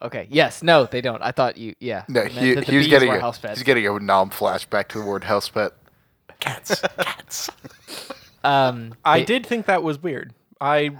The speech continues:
Speaker 3: thought it impolite to mention it, though.
Speaker 1: It is quite strange. Um, but the weirdest part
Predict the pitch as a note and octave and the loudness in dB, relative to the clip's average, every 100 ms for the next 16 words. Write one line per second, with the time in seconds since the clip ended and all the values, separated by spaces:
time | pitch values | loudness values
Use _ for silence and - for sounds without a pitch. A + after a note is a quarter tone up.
0 | - - D#3+ D3+ - D#3+ D3+ D3 C3+ - | -10 0 2 2 -2 -4 -2 -2 -2 -4
1 | A#2+ B2+ B2 G#2 A2 A2+ A#2 _ - G#2 | -8 -8 -8 -12 -14 -16 -16 _ -20 -18
2 | - - B2 - - A2+ A#2+ D3+ - - | -12 -6 -6 -6 -8 -6 -8 -10 -14 -18
3 | _ _ _ _ _ _ G#2+ G#2+ G#2+ G#2+ | _ _ _ _ _ _ -4 -2 -2 -8
4 | G#2+ _ _ _ _ - C3 B2 - - | -16 _ _ _ _ 0 0 0 -4 -20
5 | _ _ _ _ _ A#2+ A#2 C#3 C#3 B2+ | _ _ _ _ _ -14 -6 -4 -4 -6
6 | - B2 A2 A2 | -6 -2 -2 -2